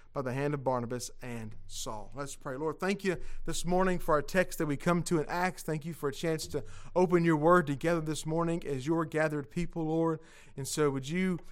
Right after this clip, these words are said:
by your Spirit, Lord, would you guide us and lead us this morning? Would you speak to us by your word, Lord? Would you help us to see the truth of your word and your desire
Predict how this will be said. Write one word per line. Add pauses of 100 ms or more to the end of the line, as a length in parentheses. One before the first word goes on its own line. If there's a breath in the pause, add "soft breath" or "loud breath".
(180 soft breath)
by
your
Spirit,
Lord,
would
you (260 soft breath)
guide
us
and
lead
us
this
morning?
Would
you
speak
to
us
by
your
word,
Lord? (420 soft breath)
Would
you
help
us
to
see (340 soft breath)
the
truth
of
your
word
and
your
desire